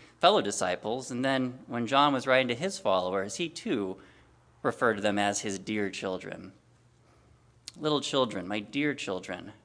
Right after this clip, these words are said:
I'm leaving soon." But I also think this word is striking for the manner in which it sets the tone, not only of comforting Jesus' disciples,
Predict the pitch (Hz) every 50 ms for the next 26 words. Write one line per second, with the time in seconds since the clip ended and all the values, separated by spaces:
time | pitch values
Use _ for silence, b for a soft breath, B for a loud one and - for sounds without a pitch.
0 | _ _ _ - 117 110 107 113 131 143 147 120 98 92 95 - - 104 98 92
1 | 87 87 87 - - - - - - _ _ _ _ _ _ _ _ - _ -
2 | - - _ _ _ _ _ _ _ _ _ _ _ _ _ _ _ b b b
3 | b b b b b b b b b b b b b - 156 175 214 220 262 214
4 | 214 - 165 143 147 143 147 139 127 123 - - 143 139 151 147 147 127 127 -
5 | - 123 113 110 120 127 135 139 135 127 120 127 127 - 120 107 - - 139 -
6 | - - - - - 143 131 123 120 117 113 117 B B B B B B B -
7 | 151 160 175 170 160 135 110 - - - 202 220 - 160 123 110 104 101 101 101
8 | 98 - 117 104 - 104 95 92 - 98 - - 95 92 92 - - 120 131 139
9 | 139 - - -